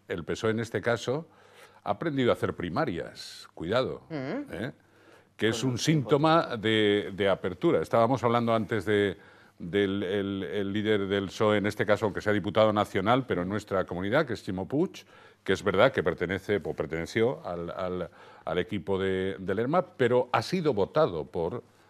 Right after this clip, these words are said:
Speaker 1: los propios militantes del partido. Y eso yo creo que, eh, le da un plus de autoridad a la hora de ocupar ese cargo. Es decir, esta manera de, de ver la política debería empezar a contagiarse a todas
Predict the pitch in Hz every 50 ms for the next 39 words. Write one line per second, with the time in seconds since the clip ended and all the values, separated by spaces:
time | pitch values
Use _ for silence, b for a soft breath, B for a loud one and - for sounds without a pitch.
0 | b b b - 87 87 - - 110 98 110 104 98 98 85 80 - 98 95 82
1 | 87 - - 78 - 82 78 - 160 160 104 69 73 82 90 87 - 117 117 107
2 | 110 107 120 139 160 160 B B B B B B B B _ - 120 117 123 139
3 | 151 165 127 113 120 113 110 107 95 101 107 107 107 107 127 139 147 151 151 135
4 | 107 - 120 143 151 135 - 131 117 110 101 - 113 98 95 95 98 147 147 85
5 | - 69 - - 90 87 90 98 107 101 101 98 95 90 85 85 82 - - 87
6 | 80 - 85 82 80 - - 82 - 139 127 87 78 69 65 - B B B B
7 | B B B B B B B 101 95 87 - 113 92 - - - 113 - - -
8 | 160 143 120 113 107 104 117 120 117 117 120 113 107 104 101 98 98 95 87 80
9 | 98 92 104 110 107 104 95 - 95 104 107 95 127 - 156 147 113 95 92 101
10 | 113 120 110 107 - 117 117 120 - 113 90 87 90 - - 110 101 - - 127
11 | 127 139 143 - b b b b b b b b b b - 85 87 - - 135
12 | 131 127 139 147 147 - - - - -